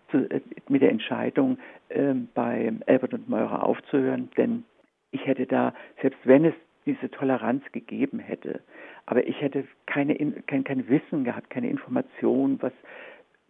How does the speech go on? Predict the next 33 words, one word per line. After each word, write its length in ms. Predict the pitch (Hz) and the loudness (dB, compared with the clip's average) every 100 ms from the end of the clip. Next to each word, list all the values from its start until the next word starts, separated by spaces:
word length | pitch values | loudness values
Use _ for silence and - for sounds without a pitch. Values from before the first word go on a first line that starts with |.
| _ | _
welche 220 | 139 131 131 | -2 -2 -6
Schritte, 420 | - 160 - 135 | 0 0 0 -4
was, 100 | 131 - | -6 -4
was, 100 | 135 - | -8 -6
was 120 | 135 - | -8 -2
macht 400 | 151 - - - | -2 -2 -6 -6
man, 220 | 117 117 | -4 -4
wie, 200 | 131 120 | -4 -4
wie 400 | 120 120 117 - - - - - | -4 -4 -4 -6 -10 -20 -20 2
Hormo-, 300 | 143 127 131 - | 4 4 0 -4
wie 80 | 131 | -4
kommt 260 | 165 147 | -4 0
man 140 | 135 143 | 0 0
an 140 | 127 | -2
Hormone, 600 | 131 127 127 139 135 - - - - | -4 0 0 2 0 -2 -10 -18 -6
äh, 200 | - 127 131 - - - _ - | -2 -2 -4 -16 -20 -20 _ -12
wie 120 | 151 | -6
ist 100 | 160 | -4
das 100 | - | -2
überhaupt 460 | 143 135 165 - | -2 0 -2 -2
dann 100 | 151 | -4
so 160 | 139 139 | 0 -2
in 240 | - 135 - - - - _ - - | -2 -4 -6 -16 -20 -20 _ -20 -10
diesen 280 | 165 156 135 | -8 -4 4
Wechsel 360 | 143 - - 160 | 4 4 -2 -4
von, 240 | - 135 | -2 -2
von 200 | - 131 | 0 2
Mann 260 | 120 139 170 | 2 0 -2
zu 80 | - | -8
Frau, 480 | - 120 127 143 - | -2 0 4 4 2
äh, 480 | - - 143 139 - - | -2 -2 0 0 -2 -2
in 100 | |
der, 140 | 143 | -2